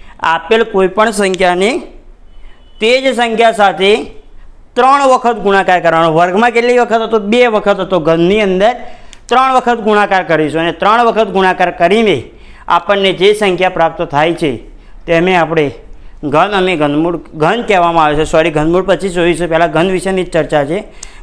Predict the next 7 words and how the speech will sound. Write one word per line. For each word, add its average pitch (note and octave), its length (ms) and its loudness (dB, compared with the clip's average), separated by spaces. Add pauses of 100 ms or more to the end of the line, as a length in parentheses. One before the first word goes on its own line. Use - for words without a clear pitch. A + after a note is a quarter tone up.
ઘન G#3 320 2
એટલે A#3+ 180 0
કે A#3 140 0
આપેલ G#3+ 400 0
સંખ્યાને G3 600 2 (880)
અથવા G#3+ 200 0
તો A#3+ 60 0